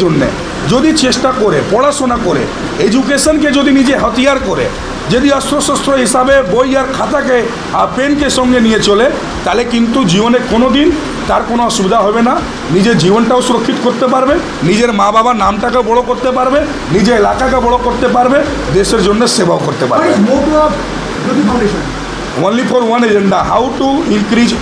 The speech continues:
Speaker 1: education ratio। আমরা কি করে শিক্ষার দিক থেকে নিজের এলাকাকে এগিয়ে নিয়ে যেতে চাই, সেই শিক্ষা কম্পিটিটিভ এক্সাম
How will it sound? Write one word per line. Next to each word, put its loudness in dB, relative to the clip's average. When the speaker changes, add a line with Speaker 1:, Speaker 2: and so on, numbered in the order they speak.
Speaker 1:
education 0
ratio। -2
আমরা 0
কি 2
করে 4
শিক্ষার -2
দিক 0
থেকে 0
নিজের 2
এলাকাকে 0
এগিয়ে 4
নিয়ে 2
যেতে 0
চাই, 2
সেই 2
শিক্ষা 0
কম্পিটিটিভ 2
এক্সাম 2